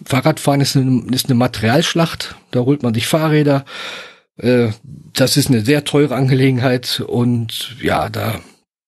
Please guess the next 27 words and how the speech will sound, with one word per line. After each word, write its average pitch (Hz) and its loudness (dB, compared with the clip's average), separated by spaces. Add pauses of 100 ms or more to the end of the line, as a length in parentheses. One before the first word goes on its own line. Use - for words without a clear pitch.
(300)
war 120 2
dann 110 2
halt 127 0
einfach 123 2
das 117 0
Laufen 123 2
das 113 0
Einfachste. 107 0
Schuhe 160 0
an, 139 2
raus 131 0
und 113 0
laufen. 98 0 (520)
Ja, 110 2
und 113 2 (640)
ja, 127 2
die 113 0
ersten 123 0
zwei, 135 0
drei 123 2
Monate, 143 2
wo 143 4
ich 113 -2
angefangen 143 2
hab 113 2
mit 113 0
Schuhen, 156 0